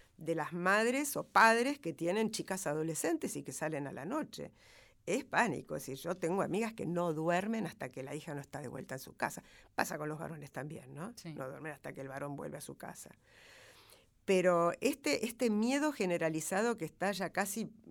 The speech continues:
Speaker 1: eh, hecho carne y, y es permanente, es terrible, es terrible porque implica una autocensura, implica un, un estar restringiendo las posibilidades que uno tiene.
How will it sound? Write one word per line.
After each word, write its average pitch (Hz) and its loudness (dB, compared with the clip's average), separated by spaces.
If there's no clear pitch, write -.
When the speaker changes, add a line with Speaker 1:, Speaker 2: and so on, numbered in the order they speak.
Speaker 1:
eh, - -8
hecho 175 -4
carne 190 0
y, 151 -4
y 208 -4
es 190 -4
permanente, 180 -2
es - -8
terrible, - -4
es 196 -6
terrible 202 -2
porque - -4
implica 175 0
una 160 4
autocensura, 202 4
implica 156 0
un, 165 0
un 165 -4
estar 170 2
restringiendo 170 0
las 147 -2
posibilidades 160 0
que - -8
uno 156 -2
tiene. 190 2